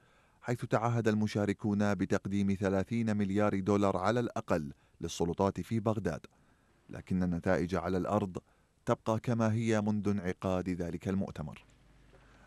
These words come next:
الإجراءات الحكومية فيما يتعلق بإعادة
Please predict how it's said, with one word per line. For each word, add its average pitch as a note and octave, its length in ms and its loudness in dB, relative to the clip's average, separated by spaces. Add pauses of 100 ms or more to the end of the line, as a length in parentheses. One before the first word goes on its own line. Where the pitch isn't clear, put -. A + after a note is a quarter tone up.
(140)
الإجراءات A#2+ 560 0
الحكومية G#2+ 560 0 (100)
فيما G2 380 0
يتعلق F#2 560 -2
بإعادة F2 560 0